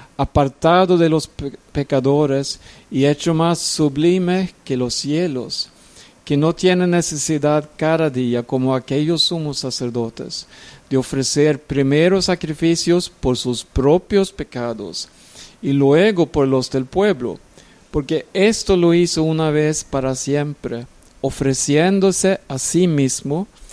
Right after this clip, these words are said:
porque la ley constituye sumos sacerdotes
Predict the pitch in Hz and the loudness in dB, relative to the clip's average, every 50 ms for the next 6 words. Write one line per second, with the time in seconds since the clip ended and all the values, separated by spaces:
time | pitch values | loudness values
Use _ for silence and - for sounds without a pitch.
0 | - - - - - - - _ - - 135 123 - 143 131 127 127 127 127 131 | -20 -20 -20 -20 -20 -20 -14 _ 0 0 0 2 2 0 2 2 2 2 2 4
1 | 135 139 147 160 156 - _ _ _ _ _ - 135 135 131 - - 131 120 - | 4 4 4 2 0 -2 _ _ _ _ _ 0 2 2 2 0 -2 -6 -8 -8
2 | - - 143 143 143 143 139 135 131 - - - 147 156 160 170 170 170 170 180 | -6 -2 0 2 2 2 2 2 0 0 0 0 2 2 2 2 2 2 2 2
3 | 180 - - - 110 - - 135 123 117 - - 127 117 117 127 127 131 135 - | 2 0 -2 -4 -6 -4 -2 -2 -2 -2 -2 -2 -2 0 0 2 2 0 0 -4
4 | - - 76 95 - - | -6 -8 -8 -8 -8 -10